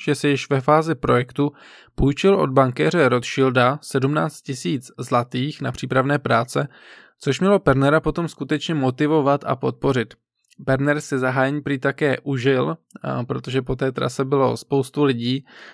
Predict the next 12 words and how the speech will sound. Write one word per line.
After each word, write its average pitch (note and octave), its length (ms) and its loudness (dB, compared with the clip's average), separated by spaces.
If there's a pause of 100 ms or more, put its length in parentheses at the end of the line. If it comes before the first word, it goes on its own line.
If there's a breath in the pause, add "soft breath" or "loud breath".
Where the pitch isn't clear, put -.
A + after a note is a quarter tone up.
střílely C3+ 540 0
se C3+ 140 -4
i C#3+ 100 -4
například C3 560 -2
salvy B2+ 500 0
z A#2 220 -4
děl C#3 360 2
na C#3+ 120 -4
počest B2+ 380 -4
toho B2 220 -2
prvního B2+ 380 -2
vlaku, C3 420 0